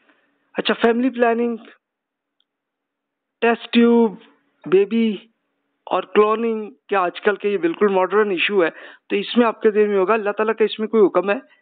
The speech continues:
या नहीं है, ये क्या चीज़ दुरुस्त है?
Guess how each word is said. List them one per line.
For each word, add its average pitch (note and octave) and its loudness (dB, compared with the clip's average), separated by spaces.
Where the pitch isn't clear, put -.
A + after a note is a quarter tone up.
या A3+ 2
नहीं G#3+ 2
है, G3+ -4
ये - -6
क्या A3+ 0
चीज़ A#3+ -4
दुरुस्त F#3 2
है? - -16